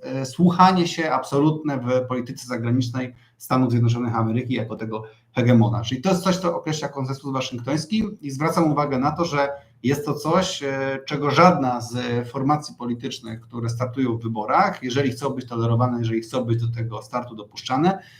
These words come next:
no, nie może, e, wykroczyć poza ten zakres. I rzeczywiście, mm, to jest to rozumienie, powiedzmy, takie bardziej ideowe, no, ale mamy też rozumienie bardziej polityczne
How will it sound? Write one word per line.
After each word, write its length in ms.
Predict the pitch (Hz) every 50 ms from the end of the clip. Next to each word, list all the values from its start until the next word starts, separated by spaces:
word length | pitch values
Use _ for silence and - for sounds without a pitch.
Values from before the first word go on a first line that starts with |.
| - _ _ _ _ _ -
no, 420 | 165 185 233 302 359 - - - -
nie 200 | 151 170 214 208
może, 380 | 196 196 170 - 156 165 156
e, 680 | 156 156 - - - - - - 117 117 - - - - - - _ _ _ -
wykroczyć 460 | 123 143 143 - 143 - - - -
poza 240 | - - 113 113 113
ten 180 | - 117 113 110
zakres. 440 | 110 104 - - - 101 - -
I 40 | -
rzeczywiście, 560 | 170 175 175 190 185 208 226 - - - 202
mm, 640 | 180 147 135 - - 131 131 135 135 135 135 139 - - _ _ _ _ _ _ _ _ _ _ _ -
to 100 | 175 185
jest 140 | 180 -
to 220 | 170 165 147 135 - -
rozumienie, 420 | - 156 147 139 151 170 156 151 135
powiedzmy, 300 | 135 131 139 - 139 120
takie 240 | 123 127 120 131 127
bardziej 320 | 143 139 127 127 131 127
ideowe, 480 | 120 113 120 123 127 170 202 226 - - - - - - - - _ -
no, 80 | 135 147
ale 80 | 160
mamy 180 | 175 202 202 202
też 160 | 185 180 170
rozumienie 680 | 175 170 160 165 170 160 156 151 151 147 143 139 - 131
bardziej 360 | 127 127 139 139 139 139 135
polityczne 800 | - 151 131 127 - - - - - 156 180 220 220 220 -